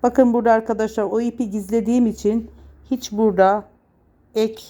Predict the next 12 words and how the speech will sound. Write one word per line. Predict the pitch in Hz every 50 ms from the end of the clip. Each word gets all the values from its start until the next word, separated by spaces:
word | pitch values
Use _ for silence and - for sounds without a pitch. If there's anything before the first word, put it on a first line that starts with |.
| - - -
ip | 233 226 226 -
eklemeleri, | 196 202 202 202 - - 196 196 190 196 190 190 185 180 202 226 240 226 - - _ _ _ _ _ _ _ _ _ _ _ _ _ 190
düğümler | 190 220 226 220 214 208 208 202 208 226 226 226 - -
belli | 202 208 208 208 202 196
olmuyor. | 196 190 190 190 196 185 170 160 156 156 - _ _ _ _ _
Farkındaysanız | _ 202 190 190 190 - 202 196 190 190 190 185 - - 175 170 175 185 220 - - - - _ _ _ _ _ _ _ _ _ _ _ _ _ -
zaten | 208 196 190 185 185 196 190 190
iğne | 190 190 190 190 185
oyası | 180 180 175 - - 180
bilenler | 180 175 180 175 175 175 180 185 180
bunu | 175 180 180
anlarlar. | 175 170 170 170 170 165 160 165 160 156 151 165 202